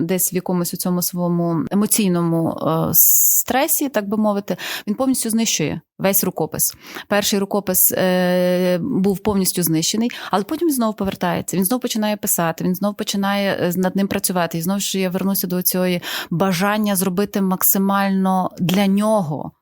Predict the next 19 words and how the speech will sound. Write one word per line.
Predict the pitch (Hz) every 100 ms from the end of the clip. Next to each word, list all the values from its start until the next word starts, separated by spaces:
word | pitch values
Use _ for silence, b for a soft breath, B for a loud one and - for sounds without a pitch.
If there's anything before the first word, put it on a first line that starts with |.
| _
не | 180
для | 160 170
когось, | - 226 196 -
а | 180
для | 165 185
нього | 196 208 202
прийнятним | 202 190 190 180 - 170
цей | - 151
текст. | - - - - B B B B B B
Е, | 180 175 -
і | 196 202
я | 196 240
би | 262
сказала, | - 247 247 240
що | -
цей | 220 240 233
текст, | - 240 - - -
ем, | 196 202 196 196 196 -
е, | 185